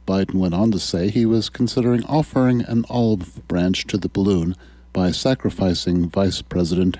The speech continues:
Harris. And that's all the seriousness that The Onion, in lampooning the over-seriousness,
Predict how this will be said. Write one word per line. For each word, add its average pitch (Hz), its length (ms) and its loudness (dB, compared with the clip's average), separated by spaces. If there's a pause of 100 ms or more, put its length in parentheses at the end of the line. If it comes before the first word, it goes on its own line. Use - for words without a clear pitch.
Harris. 143 460 -6 (2250)
And 82 80 -4
that's - 420 -6 (1800)
all 87 180 0
the 80 140 -4
seriousness 107 1160 -2
that - 260 -8
The 85 320 -2
Onion, 90 440 2 (1700)
in 82 180 0
lampooning 90 640 2
the 80 260 -2 (1200)
over-seriousness, 90 1400 0